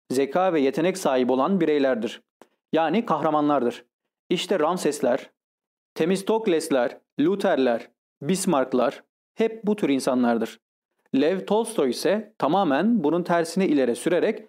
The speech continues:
şunları söylüyor. Hayatı yaratan, olayların akışını belirleyen ve bunların özellik ve biçimini veren tek başına kişiler Napolyonlar değil,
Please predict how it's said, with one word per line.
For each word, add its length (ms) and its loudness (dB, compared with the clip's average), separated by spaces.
şunları 360 0
söylüyor. 520 0
Hayatı 420 0
yaratan, 560 0
olayların 520 2
akışını 440 0
belirleyen 640 0
ve 140 0
bunların 460 0
özellik 520 0
ve 100 0
biçimini 400 0
veren 380 0
tek 260 -2
başına 280 0
kişiler 520 -2
Napolyonlar 760 2
değil, 380 0